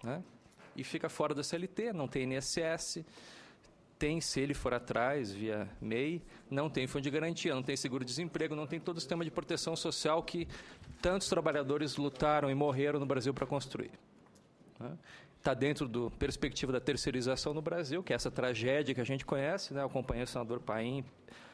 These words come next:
pela minha associação, a alau, em dezessete estados. A gente tem visto no Brasil inteiro o que que é a terceirização. Esses dados aqui vou deixar à disposição. Aqui um autor que trata de,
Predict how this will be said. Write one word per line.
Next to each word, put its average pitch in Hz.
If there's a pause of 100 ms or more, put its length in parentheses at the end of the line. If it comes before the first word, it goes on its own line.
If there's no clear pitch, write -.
(100)
pela 127
minha 131
associação, 127
a 117
alau, 107 (840)
em 131
dezessete 131
estados. 147
A 113
gente 120
tem 131
visto 120
no 131
Brasil 117
inteiro 135
o 127
que 131
que 143
é 143 (300)
a -
terceirização. 143
Esses 123
dados 113
aqui 120
vou 117
deixar 123
à -
disposição. 147 (1300)
Aqui 127
um 170
autor 165
que -
trata 143
de, 131